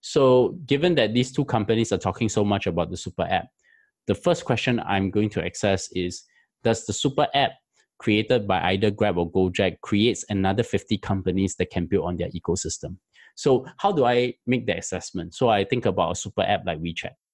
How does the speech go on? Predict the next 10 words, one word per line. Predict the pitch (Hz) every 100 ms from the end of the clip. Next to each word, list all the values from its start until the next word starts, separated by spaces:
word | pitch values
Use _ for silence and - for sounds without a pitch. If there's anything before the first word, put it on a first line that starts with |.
| _ _ _ _ _
WeChat | 107 107 120
has | 98 101
spun | - - 110 107
off | 110 104 -
many, | 98 104 113 127
many | 127 107 110
successful | - 92 92 - 90
companies | - 90 90 85 87 90 - _ -
in | 98
China. | - 85 82 80